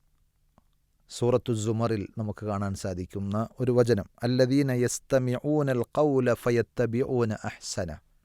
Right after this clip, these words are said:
വാക്കുകൾ ശ്രദ്ധിച്ചു കേൾക്കുകയും അതിലേറ്റവും നല്ലത് പിൻപറ്റുകയും ചെയ്യുന്ന ആളുകൾ,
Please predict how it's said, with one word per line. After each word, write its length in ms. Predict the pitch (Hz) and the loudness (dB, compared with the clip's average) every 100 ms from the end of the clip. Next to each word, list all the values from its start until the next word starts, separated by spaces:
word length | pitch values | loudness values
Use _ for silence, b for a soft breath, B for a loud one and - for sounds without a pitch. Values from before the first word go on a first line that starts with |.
| _ _ _ _ _ _ _ _ _ _ _ _ _ _ _ 107 | _ _ _ _ _ _ _ _ _ _ _ _ _ _ _ 6
വാക്കുകൾ 560 | 131 151 - 175 180 | 8 8 6 4 4
ശ്രദ്ധിച്ചു 560 | 156 139 135 165 - 170 | 6 4 6 4 6 6
കേൾക്കുകയും 680 | 156 139 - 131 131 143 131 | 6 6 4 2 2 2 2
അതിലേറ്റവും 840 | 127 139 147 - - 214 214 185 | 4 6 6 4 4 8 8 8
നല്ലത് 420 | 151 139 151 160 | 6 6 4 2
പിൻപറ്റുകയും 840 | - 135 151 160 - 160 170 175 175 | 0 0 0 0 2 4 6 6 6
ചെയ്യുന്ന 400 | 170 147 160 175 | 6 6 6 8
ആളുകൾ, 340 | 127 110 92 | 8 6 2